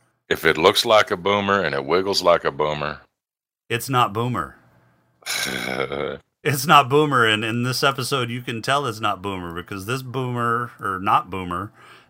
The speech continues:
Speaker 2: is very assertive and is kinda getting the hots for Hilo, which we'll come to
Speaker 1: Yes, he is.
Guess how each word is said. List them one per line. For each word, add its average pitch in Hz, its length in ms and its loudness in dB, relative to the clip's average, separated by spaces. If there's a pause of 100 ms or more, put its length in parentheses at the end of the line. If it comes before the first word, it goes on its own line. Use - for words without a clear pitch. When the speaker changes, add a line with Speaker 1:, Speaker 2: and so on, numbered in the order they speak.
Speaker 2:
is 95 400 -10 (220)
very 120 360 0
assertive 92 680 -4
and 92 600 -6 (520)
is 95 100 -10
kinda 127 280 0
getting 135 180 -6
the 104 80 -4
hots 131 240 2
for 110 160 -10
Hilo, 98 380 -10
which - 180 -16
we'll 90 140 -10
come 90 240 -8
to 64 80 4
Speaker 1:
Yes, 69 320 6
he 55 80 -8
is. 53 520 -6